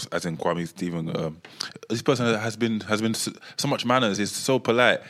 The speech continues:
He is so well, he's so r-, been raised well." It's because, I don't wanna say, I'm gonna say the word, it's been dr-, dr-, it's been dr-, drilled into me to be polite and respectful. You understand? And, um, yeah, just like, just like the way you hold yourself, the way you say please, the way you say thank you,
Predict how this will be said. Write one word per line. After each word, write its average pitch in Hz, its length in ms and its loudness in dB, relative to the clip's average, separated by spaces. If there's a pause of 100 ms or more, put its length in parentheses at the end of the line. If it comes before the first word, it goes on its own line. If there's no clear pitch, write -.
(160)
He 107 120 -2
is 104 100 0
so 127 200 2
well, 117 320 2
he's - 160 -8
so 131 180 4
r-, 113 160 0
been 107 240 -2
raised 117 240 4
well." 107 340 4 (260)
It's - 100 -12
because, 104 420 -2 (140)
I 120 60 -6
don't 120 100 -2
wanna 120 120 0
say, 98 400 0
I'm 95 120 -6
gonna 98 100 -4
say 92 180 -4
the 92 120 -4
word, 107 260 0 (100)
it's - 100 -10
been 104 200 -4
dr-, - 220 -10
dr-, - 200 -6
it's - 120 -8
been 98 440 -4
dr-, 98 120 -6
drilled 123 260 4
into 113 300 0
me 92 220 -4 (420)
to 92 360 -4 (180)
be 107 420 -4
polite 85 320 -2
and 82 80 -6
respectful. 82 580 -6
You 87 80 0
understand? 87 500 -2 (300)
And, 95 380 -2 (480)
um, 87 440 0
yeah, 127 140 2
just 180 180 0
like, 117 220 4
just 165 180 0
like 143 160 6
the 139 80 4
way 160 120 6
you 160 160 2
hold 165 200 4
yourself, 95 300 0
the 110 80 -2
way 123 60 4
you 131 80 0
say 123 160 0
please, 104 400 -4
the 101 80 -2
way 110 80 2
you 113 60 -2
say 107 240 0
thank 110 460 2
you, - 120 -8